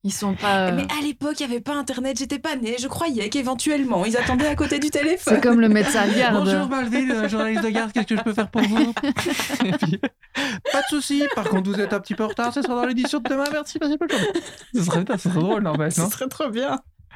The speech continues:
Speaker 1: Et donc le type, il, il raccroche. Et, euh, les ravisseurs, du coup, bah, ils vont faire des revendications ailleurs. Et surtout, ils envoient carrément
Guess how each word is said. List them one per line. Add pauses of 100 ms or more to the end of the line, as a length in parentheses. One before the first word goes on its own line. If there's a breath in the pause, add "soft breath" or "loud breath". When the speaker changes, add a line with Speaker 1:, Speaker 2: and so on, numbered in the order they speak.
(1400 loud breath)
Speaker 1:
Et
donc
le
type,
il, (100)
il
raccroche. (420)
Et, (180)
euh,
les
ravisseurs,
du
coup,
bah,
ils
vont
faire
des
revendications
ailleurs. (100)
Et
surtout,
ils
envoient
carrément